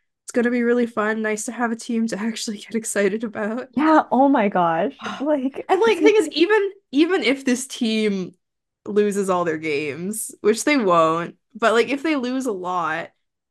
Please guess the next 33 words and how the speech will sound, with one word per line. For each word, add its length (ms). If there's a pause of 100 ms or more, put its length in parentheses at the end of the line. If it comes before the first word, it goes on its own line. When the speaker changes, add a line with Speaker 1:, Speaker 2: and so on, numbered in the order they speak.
Speaker 1:
it'll 220
still 260
be 160
entertaining 600
'cause, 180
like, 140
we're 80
still 220
figuring 380
out 160
the 60
team 420
and, 160
you 60
know, 280 (460)
figuring 320
out 140
how 240
these 220
players 560
do 460
when 300
faced 520
with 460 (540)
higher 260
Speaker 2:
Yeah. 40
Speaker 1:
competition 580
and 80
stuff. 200
Like, 120
it's, 180 (280)
you 120
know, 380